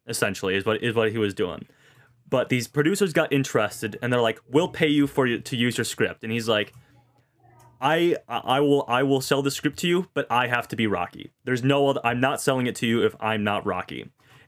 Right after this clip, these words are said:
And I think that dedication to the character is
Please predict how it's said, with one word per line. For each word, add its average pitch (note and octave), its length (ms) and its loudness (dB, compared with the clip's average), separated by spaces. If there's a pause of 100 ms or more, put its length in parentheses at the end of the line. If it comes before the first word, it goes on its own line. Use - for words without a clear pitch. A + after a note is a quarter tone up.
(100)
And C#3 140 0
I C#3 100 2
think A3 200 -4
that D3 180 0
dedication C3 720 -2
to C#3 100 -2
the G#2+ 100 0
character C3 720 -2
is A2+ 360 -8